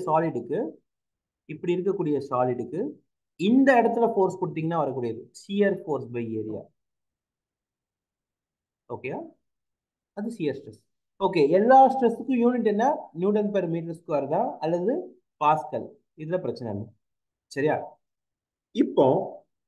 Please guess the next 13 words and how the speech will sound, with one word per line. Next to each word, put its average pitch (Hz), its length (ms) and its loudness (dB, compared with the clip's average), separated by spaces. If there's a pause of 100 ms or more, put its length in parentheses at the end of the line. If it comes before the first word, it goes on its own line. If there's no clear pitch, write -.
இந்த 170 240 2
ஸ்ட்ரெஸ்ஸையும் 208 760 2 (220)
ஸ்ட்ரெயினையும் 185 920 -2 (200)
எப்படி 208 260 0
relate 156 260 0
பண்ண 120 160 -4
போறோம்? 104 300 -10 (1080)
So, 139 200 -10
relationship 196 540 2
between 151 320 -2 (220)
stress - 380 -6
and 117 140 -4
strain. 107 240 -16